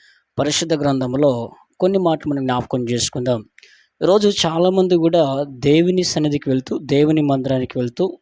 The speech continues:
నా ప్రియ దేవుని బిడ్డలారా, పాపము అనే ఆ యొక్క వ్యసనాన్ని వదలలేకపోతున్నారన్నమాట.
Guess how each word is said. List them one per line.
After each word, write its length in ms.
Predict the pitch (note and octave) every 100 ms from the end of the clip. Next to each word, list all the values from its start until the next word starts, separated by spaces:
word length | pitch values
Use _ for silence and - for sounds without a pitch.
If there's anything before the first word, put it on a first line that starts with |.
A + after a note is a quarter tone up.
| -
నా 100 | C3
ప్రియ 260 | - C3+ B2+
దేవుని 220 | B2+ C3
బిడ్డలారా, 400 | B2+ C3+ D3+ - _ _ - _ _ D#3
పాపము 560 | F3 G3 G3+ G3+ G3+ -
అనే 520 | D3+ D3+ C3+ C3+ C3+ -
ఆ 140 | C#3+
యొక్క 220 | C3 - C#3
వ్యసనాన్ని 1300 | B2+ B2 B2 C#3 - F#3+ F#3 D3+ D#3+ D3+ B2 B2+ - F#3 G3
వదలలేకపోతున్నారన్నమాట. 1300 | C3 C#3 D#3+ D#3+ D3 - C3+ C3 B2 A#2 A#2 A2+ A2